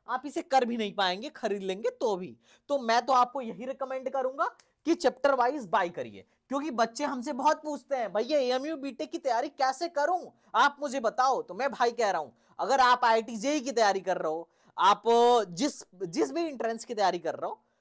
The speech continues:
या फिर आप कहीं से एएमयू बीटेक के लिए प्रॉपर ट्यूशन ले रहे हो, तो आप वहां से लो, लेकिन आप पीवाईक्यूज़ को अपडेट, पीवाईक्यूज़ के साथ सॉल्व करते रहो। जैसे आपके मास्टर ने kinematics पढ़ा दिया,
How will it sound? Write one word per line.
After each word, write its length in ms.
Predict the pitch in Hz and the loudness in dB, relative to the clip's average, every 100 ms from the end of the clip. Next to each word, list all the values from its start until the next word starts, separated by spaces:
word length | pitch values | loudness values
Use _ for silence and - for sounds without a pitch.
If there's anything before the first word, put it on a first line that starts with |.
| _ 156 | _ 0
या 180 | 214 | 0
फिर 160 | 247 262 | 0 -2
आप 200 | 247 247 | -4 -4
कहीं 280 | 247 247 254 | -8 -8 -10
से 160 | 285 | -10
एएमयू 440 | 262 180 202 226 262 | -8 -6 -8 -8 -10
बीटेक 340 | 226 233 247 | -10 -10 -10
के 60 | 240 | -6
लिए 100 | 247 | -4
प्रॉपर 340 | 240 196 247 | 0 0 0
ट्यूशन 360 | 233 254 226 277 | -4 -6 -6 -4
ले 200 | 240 185 | -2 0
रहे 120 | 208 | -2
हो, 140 | 480 - _ _ | -4 -8 _ _
तो 80 | 339 | -6
आप 420 | - - 214 277 233 | -6 0 2 4 2
वहां 280 | 226 240 262 | 0 2 0
से 140 | 294 | -2
लो, 440 | 285 330 262 127 - - 160 | 2 4 2 0 -10 -20 -6
लेकिन 360 | 208 277 330 | -2 -2 -4
आप 160 | 294 - | -10 -10
पीवाईक्यूज़ 680 | 277 254 262 247 339 370 - | -8 -4 -4 -6 -6 -4 -4
को 240 | 370 - _ _ | -6 -6 _ _
अपडेट, 600 | 190 196 208 247 240 _ 175 180 - | -4 -2 -2 -2 -2 _ -4 -4 0
पीवाईक्यूज़ 880 | 202 175 254 247 277 233 311 330 | -2 0 2 2 0 -4 -4 -4
के 120 | - 277 | -4 -6
साथ 220 | 262 254 | -6 -6
सॉल्व 320 | - 214 208 | -2 -2 -2
करते 340 | - - 160 | -4 -6 -6
रहो। 200 | 127 110 _ _ 185 | -8 -8 _ _ -6
जैसे 180 | 196 | -2
आपके 360 | 247 185 208 262 | 2 2 2 0
मास्टर 360 | 226 220 - 233 | 0 -2 -2 -6
ने 120 | 233 | -2
kinematics 560 | 233 233 247 247 - | -2 -2 -4 -6 -10
पढ़ा 220 | 214 196 170 | -6 -2 -2
दिया, 280 | 143 120 | -4 -10